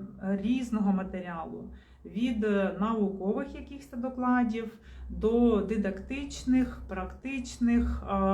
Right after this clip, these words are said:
саме на уроках, на заняттях, досвідом діляться, е, е,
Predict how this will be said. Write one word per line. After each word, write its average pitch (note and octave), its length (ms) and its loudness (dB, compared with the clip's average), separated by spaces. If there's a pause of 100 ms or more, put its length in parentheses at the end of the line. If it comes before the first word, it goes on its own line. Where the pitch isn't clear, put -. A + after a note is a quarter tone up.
(420)
саме G3 320 2
на F3 100 -4 (260)
уроках, B3 580 -2
на G3 140 0
заняттях, G#3+ 920 0
досвідом A#3 600 0
діляться, G3+ 640 0 (400)
е, F3+ 40 -8
е, F#3 1200 -2